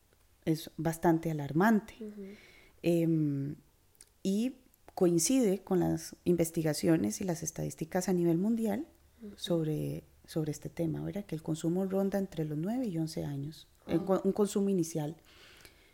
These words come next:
Speaker 1: ¿Qué encontré, digamos, en estos casos con estos chicos? Bueno, uno, por ejemplo, eh, por un tema de curiosidad, porque era hijo único, se, se aburría muchísimo, sus papás trabajaban mucho y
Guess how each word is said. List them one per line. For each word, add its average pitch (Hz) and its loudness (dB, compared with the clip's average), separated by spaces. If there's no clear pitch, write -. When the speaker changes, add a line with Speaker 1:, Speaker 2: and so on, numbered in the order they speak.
Speaker 1:
¿Qué 202 0
encontré, 233 2
digamos, 220 0
en 190 -2
estos 185 -6
casos 196 0
con 175 -2
estos 180 -8
chicos? 165 -8
Bueno, 147 -8
uno, 175 0
por 170 -4
ejemplo, 180 -2
eh, 165 0
por 165 -2
un 170 2
tema 185 0
de 202 -2
curiosidad, 170 -4
porque 165 -4
era 165 2
hijo 170 -4
único, 202 -2
se, 165 -10
se - -6
aburría 156 -2
muchísimo, 226 -2
sus 185 -6
papás 156 -6
trabajaban 165 0
mucho 269 0
y 143 -10